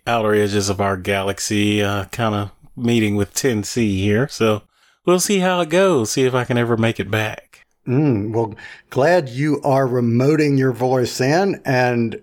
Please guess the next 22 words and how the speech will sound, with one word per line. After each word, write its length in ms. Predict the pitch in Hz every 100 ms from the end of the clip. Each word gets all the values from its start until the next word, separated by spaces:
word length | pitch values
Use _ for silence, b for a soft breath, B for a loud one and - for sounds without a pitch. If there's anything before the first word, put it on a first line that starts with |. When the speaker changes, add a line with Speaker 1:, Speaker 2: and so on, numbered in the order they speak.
| _
Speaker 2:
welcome 400 | 127 127 127 123
back 260 | 117 113 117
as 180 | 107
always, 600 | 110 113 110 113 135 147 139
but 340 | 147 - - -
also 640 | 165 170 - 147 123 110 b b b
welcome 480 | - 127 135 135 123
back 360 | 117 117 117 -
to 280 | - 120 117
our 560 | 127 123 117 117 110 B B
esteemed 880 | 120 - - 151 151 151 135 123 107 b _
Admiral, 600 | 127 131 135 131 131 127
Captain, 920 | - - 127 - - 131 120 120 117 b b b -
whatever 280 | 127 131 123
we 160 | 120
want 220 | 117 120
to 60 | 117
call 320 | - 139 131
him, 260 | 120 107 95 -
Clarence 380 | 156 170 -
Brown. 480 | - 117 104 82 90 _ _ _
Clarence, 540 | - 156 95 - -